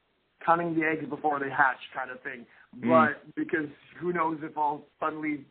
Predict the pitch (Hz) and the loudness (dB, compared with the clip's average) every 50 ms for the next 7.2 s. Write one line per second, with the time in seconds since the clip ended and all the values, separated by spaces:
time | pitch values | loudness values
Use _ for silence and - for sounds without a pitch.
0 | _ _ 143 143 147 143 151 - - 151 147 151 147 - - 151 143 123 151 147 | _ _ -12 -4 -2 0 0 0 -2 -4 -4 -4 -4 -6 -10 -12 -10 -10 -10 -12
1 | 139 135 127 131 - _ 143 147 143 143 143 143 151 151 143 139 139 139 139 - | -12 -14 -16 -18 -18 _ -6 -2 -2 0 0 0 0 0 0 -2 -2 -4 -8 -12
2 | - - _ _ _ - - - - 131 131 139 - - - 226 240 240 - 277 | -20 -20 _ _ _ -20 -20 -20 -20 -20 -20 -20 -20 -4 -2 -2 -2 0 -2 -4
3 | 277 254 226 208 208 214 220 214 - - _ _ - - _ _ _ - 143 147 | -2 2 4 4 4 2 0 -4 -12 -20 _ _ -20 -20 _ _ _ -6 -6 -4
4 | 139 226 226 185 175 170 - - 202 202 208 208 208 202 202 185 185 185 180 143 | -2 -2 0 0 -2 -2 -4 -4 -2 0 0 0 0 -2 -2 -2 -2 -2 -4 -6
5 | 156 160 147 156 160 156 143 151 143 147 143 185 180 180 170 147 143 160 170 185 | -8 -8 -8 -8 -10 -10 -10 -10 -10 -10 -8 -8 -8 -6 -8 -8 -6 0 0 2
6 | 196 202 180 175 165 - 165 165 175 175 175 160 156 156 156 147 151 151 143 143 | 2 2 0 -2 -2 -2 -2 -2 -2 -2 -4 -6 -4 -6 -6 -4 -4 -6 -6 -6
7 | 147 147 147 | -6 -8 -10